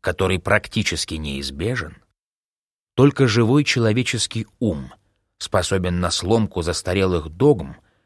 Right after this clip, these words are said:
может найти выход из сложной ситуации. А таковых ситуаций тут постоянно возникает превеликое множество, и все они требуют разрешения. И именно по этой причине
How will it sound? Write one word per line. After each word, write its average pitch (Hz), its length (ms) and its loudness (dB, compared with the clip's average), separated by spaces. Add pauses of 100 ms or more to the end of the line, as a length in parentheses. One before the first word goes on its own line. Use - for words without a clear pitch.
(140)
может 139 360 4
найти 113 360 0
выход 98 560 0 (120)
из - 140 -4
сложной 85 400 -4
ситуации. - 680 -8 (840)
А 104 120 0
таковых 92 400 -2
ситуаций 92 600 0
тут 101 200 -4
постоянно 95 640 -4
возникает 82 640 -2
превеликое 104 600 0
множество, - 680 -4 (280)
и 101 100 -6
все - 380 -4
они 92 260 -4
требуют 76 520 -6
разрешения. 73 880 -8 (920)
И 110 200 2
именно 113 300 2
по 98 200 2
этой 104 280 2
причине 80 760 -4